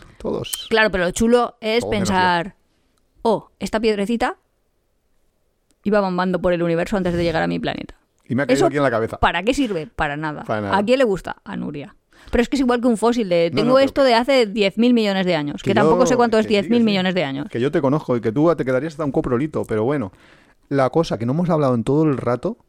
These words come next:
Speaker 1: de la fotografía. Y de muchísima gente va a venir
Speaker 2: Oh.
Speaker 1: con sus cámaras, sus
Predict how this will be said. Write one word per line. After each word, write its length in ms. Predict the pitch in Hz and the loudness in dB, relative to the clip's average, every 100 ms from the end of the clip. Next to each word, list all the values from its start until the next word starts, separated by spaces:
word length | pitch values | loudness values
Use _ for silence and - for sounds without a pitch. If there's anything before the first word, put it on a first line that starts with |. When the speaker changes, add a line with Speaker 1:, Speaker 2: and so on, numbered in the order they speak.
| _ - | _ -8
Speaker 1:
de 260 | 123 120 | -2 0
la 80 | 110 | 0
fotografía. 600 | - 110 101 95 113 214 - | -2 -2 -4 -4 -6 -8 -8
Y 60 | - | -4
de 180 | 120 117 | -2 -2
muchísima 560 | 107 107 - 113 175 165 | -4 -6 -6 -4 -2 -2
gente 420 | 170 175 196 220 | -2 -4 -4 -4
va 200 | 127 110 | 0 0
a 40 | |
venir 420 | 131 143 156 165 175 | 2 2 0 -2 0
Speaker 2:
Oh. 320 | 180 170 196 | 2 4 4
Speaker 1:
con 140 | 147 | 2
sus 220 | 131 120 - | 0 -4 0
cámaras, 420 | 120 139 135 151 | 0 2 0 -2
sus 180 | 135 | -8